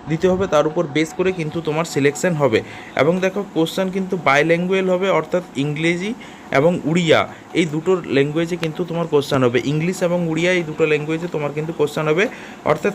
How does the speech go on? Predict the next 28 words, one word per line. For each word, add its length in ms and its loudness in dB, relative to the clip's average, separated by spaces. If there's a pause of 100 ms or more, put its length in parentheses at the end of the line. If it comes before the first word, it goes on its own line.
(100)
সিবিটি 400 -2 (480)
একটা 200 0 (100)
শর্ট 260 2
লিস্টেড 380 0
হবে, 140 2 (100)
তারপরে 280 2 (140)
ইন্টারভিউর 520 -4
জন্য 140 -2 (120)
কিন্তু 180 -4 (120)
ডাকা 280 2
হবে। 160 2 (500)
এক্সাম 260 0 (120)
সেন্টার 280 2 (100)
রয়েছে, 320 0
দেখো, 180 0 (280)
যার 220 4
যেখানে 260 0 (100)
সুবিধা 340 -2
হবে 120 0 (100)
সেই 140 0 (100)
অনুযায়ী 320 -2
তোমরা 200 -2
এক্সাম 340 0
সেন্টার 300 -2
নেবে। 160 -2 (100)
বালাসোর, 460 4
বারগড়, 380 2 (1000)
তারপর 220 4